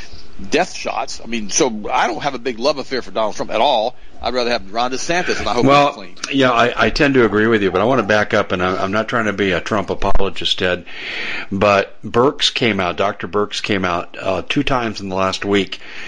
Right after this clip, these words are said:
Speaker 2: and talked about the deceptive practices of the vaccine and how Fauci snowballed everybody, and that would include Trump. I, I think Trump could have been duped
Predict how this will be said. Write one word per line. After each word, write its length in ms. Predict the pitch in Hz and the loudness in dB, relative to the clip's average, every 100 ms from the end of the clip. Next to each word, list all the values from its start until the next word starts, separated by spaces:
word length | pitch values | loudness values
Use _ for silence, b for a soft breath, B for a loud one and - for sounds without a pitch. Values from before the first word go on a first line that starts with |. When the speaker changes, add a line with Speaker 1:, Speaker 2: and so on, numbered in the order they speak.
| B - | B -4
Speaker 2:
and 160 | 92 - | -2 0
talked 300 | 101 95 104 | -2 -2 -2
about 260 | 92 90 | -2 -2
the 80 | 92 | -4
deceptive 680 | 80 - 120 - - 95 - | -4 0 0 0 -4 -8 -4
practices 680 | 117 104 - 101 - 90 92 | -2 -2 -4 -4 -2 -2 -2
of 80 | |
the 140 | 90 87 | 0 0
vaccine 560 | 92 92 - 110 101 | 0 -2 -6 -6 -4
and 100 | 92 | -4
how 160 | 87 92 | -4 -4
Fauci 480 | - 98 95 - 92 | -2 0 -2 -2 -2
snowballed 560 | - 95 95 95 90 | 0 -2 0 0 0
everybody, 540 | 95 90 87 95 95 92 B B B B B - | -2 -4 -2 -2 -2 -4 B B B B B -2
and 440 | 104 101 98 104 | 0 -2 -4 -2
that 140 | 135 | -2
would 120 | 208 190 | 0 -2
include 320 | 156 160 139 | 0 0 0
Trump. 360 | 151 107 - - | -2 -2 -4 -6
I, 280 | 107 110 170 | -4 0 0
I 60 | 123 | 0
think 240 | 165 - | 0 -2
Trump 300 | - 135 131 | -2 -2 -2
could 160 | - 120 | -2 -2
have 100 | 101 | 0
been 180 | 98 87 | -4 2
duped 460 | 135 117 - - | 2 2 -2 -12